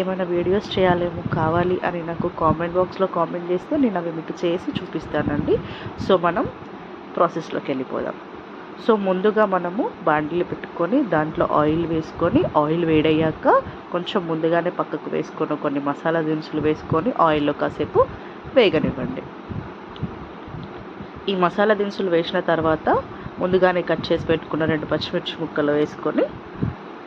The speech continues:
వేపనివ్వండి. దాని తర్వాత ఆనియన్స్, నేను హాఫ్ కేజీ మటన్ తీసుకున్నానండి. హాఫ్ కేజీ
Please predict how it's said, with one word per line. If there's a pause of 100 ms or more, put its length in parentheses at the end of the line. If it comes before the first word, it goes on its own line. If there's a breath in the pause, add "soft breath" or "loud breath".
(540)
వేపనివ్వండి. (1700)
దాని
తర్వాత (420)
ఆనియన్స్, (100)
నేను
హాఫ్
కేజీ
మటన్
తీసుకున్నానండి. (120)
హాఫ్
కేజీ